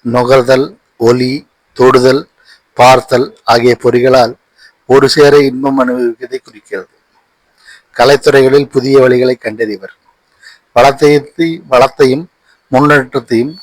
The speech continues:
குறிக்கும் சீட்டு இது. பொழுதுபோக்கில் ஆர்வம் இருக்கும். தாய்வழி உறவில் செல்வா-, செல்வாக்கு இருப்பவர் இவர். திருமண உறவு இணக்கமாக இருக்கும். நெருங்கிய நண்பர் மூலம் நற்செய்தி,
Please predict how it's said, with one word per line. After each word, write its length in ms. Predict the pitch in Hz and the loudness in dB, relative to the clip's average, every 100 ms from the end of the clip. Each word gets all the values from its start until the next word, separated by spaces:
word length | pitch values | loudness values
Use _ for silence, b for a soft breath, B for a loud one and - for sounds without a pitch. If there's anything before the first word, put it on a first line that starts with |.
| _ | _
குறிக்கும் 400 | 127 123 - 123 | -6 -6 -6 -6
சீட்டு 400 | - 127 - 131 | -6 -8 -6 -6
இது. 220 | 101 - _ _ _ _ _ b b b - | -6 -12 _ _ _ _ _ b b b -2
பொழுதுபோக்கில் 640 | 143 147 147 143 - 143 | 2 4 4 2 2 0
ஆர்வம் 340 | 123 127 123 120 | 2 2 0 -2
இருக்கும். 280 | 104 _ _ _ _ _ b b b _ | -10 _ _ _ _ _ b b b _
தாய்வழி 380 | 123 135 147 139 | 2 4 4 4
உறவில் 340 | 139 131 139 135 | 4 4 0 0
செல்வா-, 480 | 131 135 131 135 131 _ _ | 0 2 4 2 0 _ _
செல்வாக்கு 580 | - 131 131 139 - 131 | -6 -2 2 0 0 -2
இருப்பவர் 400 | 117 131 127 113 | -2 -2 0 0
இவர். 240 | 104 98 _ _ - _ _ B B _ | -4 -8 _ _ -20 _ _ B B _
திருமண 400 | - 131 139 147 | -2 0 2 2
உறவு 380 | 135 131 135 135 | 2 2 2 2
இணக்கமாக 480 | 127 - 131 131 127 | 0 -2 0 2 2
இருக்கும். 360 | 117 98 _ _ _ _ _ b b b _ | 0 -4 _ _ _ _ _ b b b _
நெருங்கிய 500 | - 117 139 143 143 | -4 0 0 0 0
நண்பர் 340 | 147 135 135 131 | 0 0 0 0
மூலம் 320 | 131 139 131 | 0 0 -4
நற்செய்தி, 580 | 110 - 135 131 127 | -10 -6 -4 -4 -6